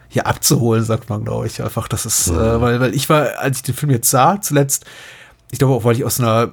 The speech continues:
Speaker 1: äh, privat- und beruflichen Stresssituation gerade so rausfiel, gar nicht so in der Stimmung, mich jetzt auf einen abgründigen Erotik-Thriller <laughs> einzulassen.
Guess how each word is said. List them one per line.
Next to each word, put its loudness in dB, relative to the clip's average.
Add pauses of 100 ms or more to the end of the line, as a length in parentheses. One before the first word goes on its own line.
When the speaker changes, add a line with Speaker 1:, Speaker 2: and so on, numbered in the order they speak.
(540)
Speaker 1:
äh, -20 (360)
privat- 2
und 0
beruflichen -4
Stresssituation 0
gerade 2
so 2
rausfiel, 2 (480)
gar 2
nicht 2
so 2
in 0
der 2
Stimmung, 0
mich -4
jetzt -2
auf -4
einen -6
abgründigen -4 (540)
Erotik-Thriller -2
<laughs> -2
einzulassen. 0